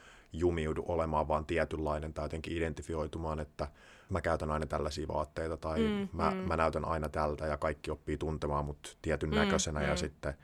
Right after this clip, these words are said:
Speaker 1: musta tuntuu, että mä rupeen silleen sementoitumaan tai kivettymään, jos,
Speaker 2: Mm.
Speaker 1: jos mä en pidä itteeni liikkeessä. Tekee yhteiskunnasta ja ihmisten kohtaamisesta paljon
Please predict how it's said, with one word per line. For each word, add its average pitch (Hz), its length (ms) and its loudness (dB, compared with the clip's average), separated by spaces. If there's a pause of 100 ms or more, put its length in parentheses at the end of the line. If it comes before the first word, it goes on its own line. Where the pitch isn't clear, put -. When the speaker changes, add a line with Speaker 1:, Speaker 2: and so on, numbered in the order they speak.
(120)
Speaker 1:
musta 92 260 -4
tuntuu, 85 200 0
että 85 80 0
mä 82 60 0
rupeen 80 640 0
silleen 80 800 -4 (540)
sementoitumaan 78 880 4
tai 82 140 0
kivettymään, 78 760 4
jos, 78 260 0
Speaker 2:
Mm. 220 140 2
Speaker 1:
jos 95 180 -2
mä 80 100 2
en 73 60 -2
pidä 78 180 2
itteeni 78 460 -2
liikkeessä. 78 720 -2 (600)
Tekee 85 440 2 (420)
yhteiskunnasta 82 840 -2
ja 82 60 0
ihmisten 82 340 -4
kohtaamisesta 82 500 -2
paljon 85 320 0